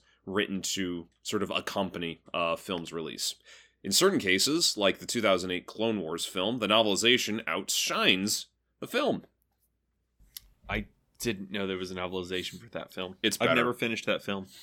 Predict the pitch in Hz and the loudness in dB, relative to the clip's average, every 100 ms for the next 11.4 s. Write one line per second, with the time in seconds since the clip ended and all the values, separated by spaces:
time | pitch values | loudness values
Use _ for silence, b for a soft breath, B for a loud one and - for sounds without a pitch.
0 | - 98 92 80 80 80 85 92 110 82 | -2 0 0 -2 0 2 0 -2 -4 -2
1 | 85 - 80 85 78 80 80 B B B | -4 -4 -4 -6 -4 -2 -2 B B B
2 | B B B _ _ _ _ _ _ _ | B B B _ _ _ _ _ _ _
3 | _ - 113 147 156 - 147 143 135 131 | _ -6 0 0 0 -4 -6 0 0 0
4 | 117 107 104 123 120 147 151 165 - _ | -2 -2 -2 -2 -6 -8 -10 -12 -20 _
5 | _ _ - - - 127 85 80 80 80 | _ _ -14 -6 -4 -2 -2 0 0 0
6 | 78 80 78 78 78 65 - 101 - 101 | -2 -2 -2 -2 -4 -8 -10 -10 -8 -6
7 | 95 98 95 95 95 B B B - 135 | -6 -8 -10 -8 -10 B B B 0 2
8 | - 90 196 165 - 123 120 101 - 95 | 2 2 2 0 0 0 0 -4 -6 -6
9 | 92 95 95 92 98 104 92 90 90 90 | -6 -6 -8 -8 -6 -6 -6 -8 -6 -4
10 | 80 92 95 78 - - 120 101 143 131 | 2 6 6 6 0 2 4 4 2 2
11 | 110 107 110 95 | 2 4 6 4